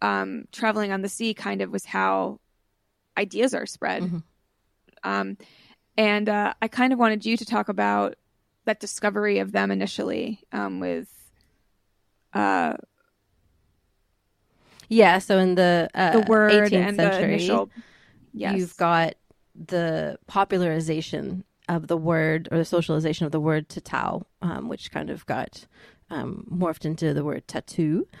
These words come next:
Speaker 2: And, uh, the, the ship Endeavour,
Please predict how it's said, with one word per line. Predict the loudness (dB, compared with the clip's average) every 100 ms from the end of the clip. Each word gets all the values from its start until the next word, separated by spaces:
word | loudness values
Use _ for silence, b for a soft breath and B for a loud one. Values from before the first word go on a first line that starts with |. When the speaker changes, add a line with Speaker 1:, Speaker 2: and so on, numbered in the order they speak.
| B B B 0
Speaker 2:
And, | 2 2 2 0 -2 -4 -10 _ _ _ _ -4
uh, | -2 -2 -6
the, | -4 -2 0 0 -2 -6 -10
the | -6 -4
ship | 2 0 0
Endeavour, | -4 0 2 4 4 2